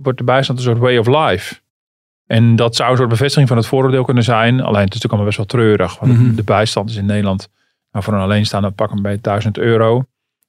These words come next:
Speaker 1: Krijg je dan wel toeslagen, huurtoeslagen en dergelijke.
Speaker 2: Hm.
Speaker 1: Maar dat is natuurlijk het, echt het absolute sociale minimum.
Speaker 2: Ja.
Speaker 1: Dus daar,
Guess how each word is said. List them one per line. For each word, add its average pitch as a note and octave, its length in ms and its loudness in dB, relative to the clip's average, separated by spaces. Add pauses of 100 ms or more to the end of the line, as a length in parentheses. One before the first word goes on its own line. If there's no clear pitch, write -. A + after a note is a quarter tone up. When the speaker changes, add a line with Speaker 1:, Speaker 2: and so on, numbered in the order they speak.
Speaker 1:
Krijg F#2+ 140 -8
je F#2+ 60 -4
dan F#2+ 100 -4
wel G2 100 -4
toeslagen, A#2+ 640 0
huurtoeslagen A#2 460 0
en A#2+ 60 0
dergelijke. A2 540 -2
Speaker 2:
Hm. - 60 -8
Speaker 1:
Maar G#2+ 80 -4 (140)
dat F#2 140 -4
is F#2 60 -6
natuurlijk A2 100 -2 (100)
het, - 80 -14
echt - 160 -8
het - 160 -20
absolute A#2 500 -4
sociale G#2+ 440 -2
minimum. A2 500 4
Speaker 2:
Ja. F2+ 60 -2
Speaker 1:
Dus F#2 200 -6
daar, G2+ 360 0